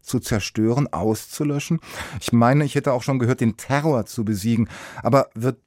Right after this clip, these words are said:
diese Art des israelischen Vorgehens nicht dafür sorgen, dass es im Gazastreifen eine sehr große neue Generation von Terroristen geben wird? Kann man Terror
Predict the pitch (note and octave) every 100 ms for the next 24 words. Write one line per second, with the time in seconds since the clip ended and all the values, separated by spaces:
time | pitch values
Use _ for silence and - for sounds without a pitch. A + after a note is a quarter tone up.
0 | B2+ D3+ D#3 - G#2+ C#3+ - C3 - C#3+
1 | - C3 G#2+ C3+ D3 C#3 A2+ - B2 C3+
2 | D3 C#3+ C#3+ - _ - A#2+ C3+ - C3
3 | - C3+ A2+ A2 B2+ C#3+ A#2 A#2+ C3 B2
4 | G#2 A2+ C#3+ C3+ - C3+ C3 C#3 A#2 B2
5 | - D#2+ D#2 A2+ C#3 C#3 A2 C3 C#3 C3+
6 | A2 G#2+ B2+ D#3+ D3+ C#3+ C#3 B2+ - C3+
7 | C3+ C#3+ - B2+ A#2+ - A2+ A#2 F#2 A2+
8 | - - C#3+ C3+ C#3+ D3+ - - A#2 C#3+
9 | D#3 - A#2+ A2+ D3+